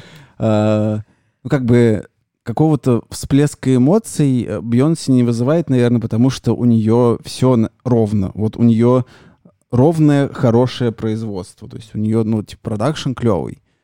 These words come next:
Звучит, ну, как бы, э, так,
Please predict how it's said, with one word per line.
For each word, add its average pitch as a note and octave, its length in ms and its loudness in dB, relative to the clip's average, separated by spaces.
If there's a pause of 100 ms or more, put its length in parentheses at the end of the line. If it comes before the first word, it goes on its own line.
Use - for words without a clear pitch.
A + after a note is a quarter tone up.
(140)
Звучит, A#2 500 -4 (100)
ну, - 200 -10
как - 160 -14
бы, - 160 -14 (600)
э, - 0 -
так, F#2+ 520 -2